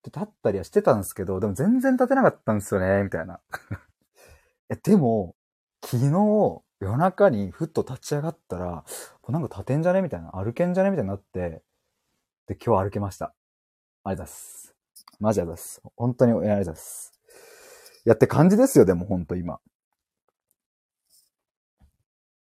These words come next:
<laughs> もっちゃさん、赤ちゃんの気持ちを言語化っていう。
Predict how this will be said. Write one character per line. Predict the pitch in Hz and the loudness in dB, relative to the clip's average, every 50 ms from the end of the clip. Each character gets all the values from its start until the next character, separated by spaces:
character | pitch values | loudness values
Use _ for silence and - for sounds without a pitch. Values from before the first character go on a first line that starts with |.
| _ _ _ _ _ _ _ _ _ _ - | _ _ _ _ _ _ _ _ _ _ -2
<laughs> | |
も | 127 - - - - - 214 - - 185 156 - | -2 2 6 6 10 10 10 10 10 6 6 6
っ | - | 6
ち | - | 4
ゃ | 156 | 4
さ | - - | 4 4
ん、 | - - | 0 2
赤 | 151 - 165 | 6 6 6
ち | - - | 4 6
ゃ | - 147 | 4 4
ん | |
の | 110 113 107 | 4 4 2
気 | - - 139 | 2 0 2
持 | 120 123 | 2 2
ち | - - - | 0 2 2
を | 143 120 | 2 4
言 | 98 120 117 | 6 4 4
語 | 110 110 | 4 4
化 | - 120 | 4 2
っ | 113 - | 2 2
て | _ - | _ -10
い | 90 | -10
う。 | - | -10